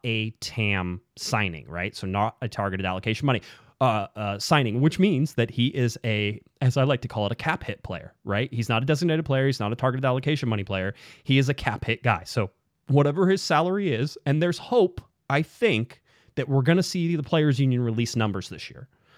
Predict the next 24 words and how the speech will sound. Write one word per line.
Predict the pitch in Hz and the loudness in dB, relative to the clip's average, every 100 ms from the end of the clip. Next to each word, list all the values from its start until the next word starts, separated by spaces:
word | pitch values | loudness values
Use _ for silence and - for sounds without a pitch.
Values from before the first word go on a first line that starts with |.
| _ _ - | _ _ -4
Um, | 101 95 90 78 | -2 -2 -4 -6
so | - 147 | -4 -2
we | 110 156 | 2 2
should | 190 - 185 151 | 2 2 2 2
find | 156 135 | 0 2
out | 120 117 | 2 0
how | - | -2
much | 110 101 | -2 -2
he's | - 107 | -6 -6
making. | 101 92 78 _ _ _ _ _ _ - | -6 -8 -10 _ _ _ _ _ _ -4
I'm | 131 196 247 | 0 2 4
gonna | 220 220 | 4 4
guess | 190 160 151 151 - | 6 6 4 2 -4
between | - 123 135 117 | -4 0 2 2
two | - 165 | 2 0
fifty | 143 139 - 123 | 2 2 2 0
and | |
three | - 113 | 0 -2
hundred. | 95 85 73 - _ - | -2 -6 -10 -20 _ -2
That's | 113 - 160 | -2 0 2
my | 156 | 4
guess. | 147 113 127 - - _ _ _ - | 4 0 -2 -10 -20 _ _ _ -4
Um, | 104 98 95 92 | -2 0 -2 -2
he's | 117 | -4